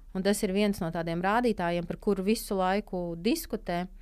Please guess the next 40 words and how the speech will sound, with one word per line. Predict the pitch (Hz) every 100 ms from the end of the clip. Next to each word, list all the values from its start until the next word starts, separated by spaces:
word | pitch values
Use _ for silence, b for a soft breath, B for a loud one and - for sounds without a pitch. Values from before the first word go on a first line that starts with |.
| b b b -
eh, | - 175 175
vai | 170 175
tas | 196 214
ir | 208
kaut | - 165 -
kas | 180 -
tāds, | 202 196 180 - 180
eh, | 175 170 170
ko | 180
nevajadzētu | 180 190 202 170 175 160 165 170
mainīt, | 180 202 254 240 185 -
jo | 170
sociāla-, | 170 190 190 185 170 170 -
nu, | 180 190
jo | 180 170
uzņēmējdarbība | 226 269 208 175 175 175 175
pēc | 170 170
savas | 180 175
būtības | 175 226 247 185 156 -
ir | 170 -
tāda, | 190 185 175
ka | 170 165 b b b -
tas, | 180 196 - -
kurš, | - 175 -
eh, | 175 165
uzņems | - 202 208 190 175
šo | - 170
atbildību, | 185 196 226 233 202 196 190 175 180 185
šos | - 165 -
visus | 190 233 - -
milzīgos | 196 220 196 165 - - -
riskus, | 190 226 - 180 -
kas | 170 -
ir | 214 196
no | 175 160 B B B B -
likumdošanas | 202 196 196 185 190 196 175 170 -
puses, | - 208 - 180 - -
to | 170
atbildību | 170 202 196 175 165 165
par | -